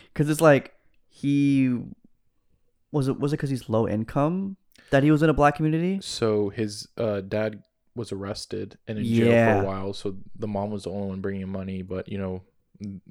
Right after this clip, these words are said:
Speaker 2: being those times, it's kinda hard for a woman to have a job that's, like, especially sustainable to live in an upper echelon neighborhood. So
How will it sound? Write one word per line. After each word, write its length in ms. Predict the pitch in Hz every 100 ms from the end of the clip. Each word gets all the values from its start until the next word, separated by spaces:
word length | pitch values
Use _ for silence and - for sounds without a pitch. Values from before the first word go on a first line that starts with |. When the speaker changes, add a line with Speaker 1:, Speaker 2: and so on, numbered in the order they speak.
| - 107
Speaker 2:
being 280 | 101 101 98
those 240 | 98 98
times, 460 | - 104 101 98 98
it's 180 | 92 -
kinda 240 | - 98
hard 260 | 95 98 101
for 160 | - 98
a 60 |
woman 240 | 98 98 98
to 280 | 101 104 - _ _ _ -
have 140 | 101
a 60 | 98
job 560 | 95 95 95 98 98 110 _ _ _ _ -
that's, 220 | 104 -
like, 140 | 98 - _ _
especially 500 | - - 120 - 98
sustainable 720 | - 98 - 98 95 90 87 -
to 100 | 92
live 160 | 95 92
in 120 | 90
an 140 | 90 _
upper 260 | - 90 78
echelon 440 | 95 - 90 90
neighborhood. 480 | 87 - - 85 -
So 300 | - 92